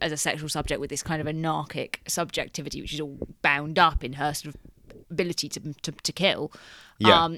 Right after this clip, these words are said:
Speaker 1: and I, and I just was kind of thinking a little bit, um, as I said, w-,
Speaker 2: Like the
Speaker 1: briefly.
Speaker 2: femme fatale, right?
Speaker 1: Uh, yeah, like a femme fatale, exactly, yeah. I felt her, um,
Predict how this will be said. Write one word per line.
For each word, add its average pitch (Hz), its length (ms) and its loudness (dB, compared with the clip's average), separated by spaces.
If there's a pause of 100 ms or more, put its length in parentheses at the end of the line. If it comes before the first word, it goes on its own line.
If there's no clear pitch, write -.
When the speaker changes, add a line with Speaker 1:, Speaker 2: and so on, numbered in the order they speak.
Speaker 1:
and 170 140 2
I, 170 220 2
and 165 100 2
I 165 120 0
just - 360 0
was 180 200 -2
kind 170 280 0
of 170 80 -6
thinking 185 420 -2
a 143 60 -4
little 165 200 -2
bit, 156 260 -4 (380)
um, 151 600 -2 (320)
as 165 120 -2
I - 40 -4
said, 156 280 -6
w-, 156 180 -8
Speaker 2:
Like 110 200 4
the - 40 -10
Speaker 1:
briefly. 180 380 6
Speaker 2:
femme - 0 -
fatale, 82 340 -2
right? 107 240 0 (300)
Speaker 1:
Uh, 175 200 4
yeah, 185 340 2
like 160 200 0
a 160 60 -2
femme 156 220 0
fatale, 135 280 -4
exactly, 156 360 -6
yeah. 139 180 -2 (800)
I 202 120 4
felt 208 460 6
her, 160 580 2 (360)
um, 135 840 2